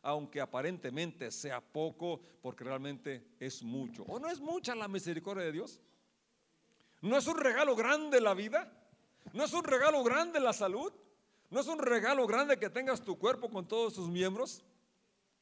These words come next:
Y hay personas que, que les falta una extremidad o, o más y,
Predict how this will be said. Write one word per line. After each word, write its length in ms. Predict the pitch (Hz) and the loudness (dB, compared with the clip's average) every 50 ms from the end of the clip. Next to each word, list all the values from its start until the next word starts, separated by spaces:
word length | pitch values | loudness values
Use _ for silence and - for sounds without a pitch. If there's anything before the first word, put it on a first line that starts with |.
| _ _ _ _ _ _ _ _ _ _ - | _ _ _ _ _ _ _ _ _ _ -8
Y 120 | 131 143 | -4 -2
hay 100 | 185 240 | -2 -2
personas 520 | 233 240 233 196 - 175 208 233 247 226 - | 0 -2 -2 -2 -2 -4 -6 -6 -6 -6 -6
que, 200 | 190 170 139 120 | -6 -8 -6 -4
que 120 | 156 151 | -4 -4
les 140 | 151 143 - | -4 -4 -6
falta 460 | 160 180 202 196 - 214 196 185 175 | -8 -10 -8 -8 -6 -4 -2 -2 -2
una 180 | 175 185 196 196 | -2 -2 -4 -4
extremidad 680 | - - 170 165 151 143 135 123 139 151 175 190 170 | -6 -6 -8 -8 -6 -4 -4 -4 -4 -4 -4 -6 -6
o, 80 | 160 139 | -6 -6
o 360 | 135 131 - - 123 123 120 | -6 -8 -8 -8 -8 -8 -8
más 340 | 123 127 151 185 208 - 170 | -8 -8 -8 -6 -6 -8 -8
y, 120 | 156 - | -10 -12